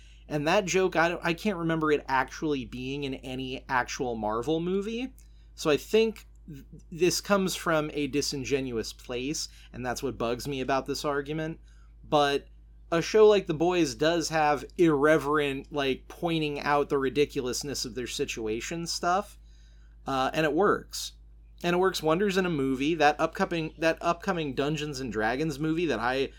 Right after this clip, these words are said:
keep talking about 'cause I'm so excited, um, I bet we're gonna get a bunch of jokes like that. A bunch of, like,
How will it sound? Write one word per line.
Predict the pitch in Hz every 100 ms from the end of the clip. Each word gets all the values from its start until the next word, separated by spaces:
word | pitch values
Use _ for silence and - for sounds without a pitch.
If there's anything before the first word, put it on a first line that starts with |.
| - - -
keep | - 196 170
talking | 160 160 180
about | 165 170 170
'cause | 147
I'm | 135
so | 156 151
excited, | 139 - 131 147 170 170 -
um, | 135 135 139 139 139 117 - - - - -
I | 165
bet | 165 160
we're | 170
gonna | 185
get | 185 180
a |
bunch | 127 151 208 -
of | 156 143 135 123
jokes | - 165 220 -
like | 127 110
that. | 120 113
A | 131
bunch | 156 165 165
of, | 147
like, | 135 -